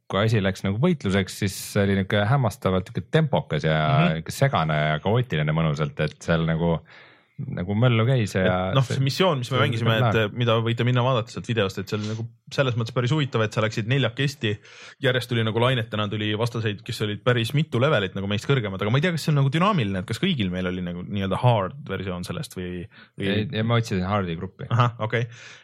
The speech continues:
Speaker 2: Äh, ja siis, äh, tüübid olid nagu isegi üsna intelligentsed, vaata, jooksid nagu, ei jooksnud nagu otsekohe nagu vastu, aga varjusid ja viskasid, loopsid granaate ja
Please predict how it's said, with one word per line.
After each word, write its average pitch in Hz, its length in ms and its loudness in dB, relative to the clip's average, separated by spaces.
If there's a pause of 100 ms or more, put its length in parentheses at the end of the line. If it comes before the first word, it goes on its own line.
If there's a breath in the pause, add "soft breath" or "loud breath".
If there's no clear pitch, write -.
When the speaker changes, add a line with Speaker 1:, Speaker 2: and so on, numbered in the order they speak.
Speaker 2:
Äh, 110 460 2
ja 110 260 2
siis, 113 400 -2
äh, 107 520 2 (120)
tüübid 151 300 0
olid 131 180 2
nagu 131 220 2
isegi 180 480 2
üsna 240 260 0
intelligentsed, 175 720 0
vaata, 107 240 2
jooksid 113 340 0
nagu, 101 400 -4 (340 loud breath)
ei 127 100 0
jooksnud 135 260 0
nagu 120 160 0
otsekohe 117 420 4
nagu 104 560 0
vastu, 123 280 2
aga 104 80 -4
varjusid 120 480 2
ja 110 180 2
viskasid, 110 340 -2
loopsid 120 300 0
granaate 117 480 0
ja 110 80 2